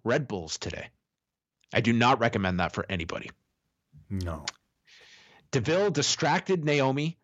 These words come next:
Speaker 1: leading to a flying knee and the bed of roses by Mandy to pin Naomi in forty-four seconds.
Speaker 2: Yeah, very quick.
Speaker 1: And Deville and Rose were walking backwards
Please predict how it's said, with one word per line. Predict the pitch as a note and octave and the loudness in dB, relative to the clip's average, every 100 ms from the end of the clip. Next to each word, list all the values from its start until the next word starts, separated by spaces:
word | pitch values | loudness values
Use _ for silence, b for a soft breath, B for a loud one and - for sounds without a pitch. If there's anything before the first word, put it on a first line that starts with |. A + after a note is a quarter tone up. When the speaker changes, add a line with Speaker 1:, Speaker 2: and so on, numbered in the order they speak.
| _ | _
Speaker 1:
leading | B2+ E3 E3 | -2 2 2
to | C#3+ | 0
a | B2+ | -2
flying | - D3 F#3 G3 | 0 0 2 2
knee | D#3+ E3 F3 | 2 2 0
and | D3 C#3 | 0 0
the | B2+ B2 A#2 - _ | 2 2 0 -4 _
bed | A2 D3+ D#3+ | -6 0 2
of | F#3+ B2+ | 2 0
roses | C3 E3+ D3 F#2 - - - _ _ _ - | 0 2 0 -4 -10 -12 -16 _ _ _ 0
by | G#2+ | 2
Mandy | A2 C3 C3 F#2+ F#2 b _ | 4 2 2 -2 -4 b _
to | C#3+ | -2
pin | - F#3 G#3 | 0 0 2
Naomi | F#3+ E3 E3+ F3 | 2 2 2 0
in | D#3+ C3+ - | -2 -4 -8
forty-four | - F#3+ A3 A3+ A3 - G3 F#3+ | -8 -2 0 2 0 0 0 0
seconds. | - E3 - F#2 - b b b b b b _ _ | 0 0 0 -2 -4 b b b b b b _ _
Speaker 2:
Yeah, | G#2 G2 F#2+ E2+ | -6 -4 -4 -4
very | F2 G#2 F#2 | 0 2 2
quick. | - F2+ D#2 - - _ _ _ _ _ _ _ _ _ - - | -2 -8 -8 -12 -20 _ _ _ _ _ _ _ _ _ -20 -4
Speaker 1:
And | F#2 F#2+ F#2+ F#2 | 0 2 2 0
Deville | G2+ A#2 D3 D#3+ D#3+ - | 0 2 0 0 0 -2
and | A#2 G#2+ G2 | -4 -4 -4
Rose | A#2 C#3+ F3+ D#3+ | -2 0 0 0
were | A#2 G2+ - | 0 -2 -2
walking | A2 C#3 F3+ G3 C#3 | 0 0 2 0 0
backwards | A#2 C3 - D#3+ D#3 | 2 0 0 0 0